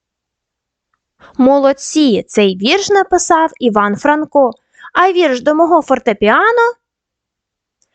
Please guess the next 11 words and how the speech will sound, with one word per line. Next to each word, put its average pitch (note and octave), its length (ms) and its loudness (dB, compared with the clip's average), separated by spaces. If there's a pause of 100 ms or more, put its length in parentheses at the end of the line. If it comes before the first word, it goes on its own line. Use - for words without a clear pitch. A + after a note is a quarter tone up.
(280)
написала D#4 960 0
Леся C#4+ 720 0
Українка. C4 1040 -2 (480)
Дуже F4+ 360 0
добре. C#4+ 480 -2 (760)
Перегорніть F#4+ 640 0
сторіночку. A3+ 920 -2 (3000)
Попрацюйте G#4+ 1000 -2
з - 120 -18
тлумачним C#4+ 800 -2
словничком. C4+ 840 -2